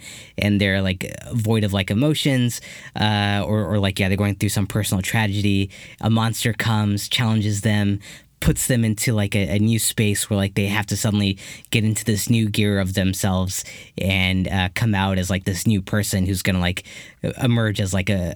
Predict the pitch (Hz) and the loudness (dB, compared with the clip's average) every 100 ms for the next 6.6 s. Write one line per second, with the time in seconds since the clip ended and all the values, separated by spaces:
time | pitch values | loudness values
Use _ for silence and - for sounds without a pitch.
0 | - 95 92 90 95 101 104 - 101 90 | 0 0 2 0 0 0 0 0 0 2
1 | 95 87 90 87 104 92 104 95 95 92 | 0 0 2 0 0 0 0 0 0 2
2 | 92 92 92 - 107 92 95 95 90 90 | 2 2 0 0 0 0 0 0 0 -2
3 | - - - - 101 98 117 110 - 107 | -8 -16 -14 -2 0 2 2 0 0 0
4 | 95 101 - 98 - 101 98 92 87 90 | 0 0 0 0 0 2 2 2 2 0
5 | 90 - - - 101 92 82 92 92 85 | 0 -2 -2 -2 0 0 0 0 0 0
6 | 92 87 90 87 85 | 0 -2 0 0 0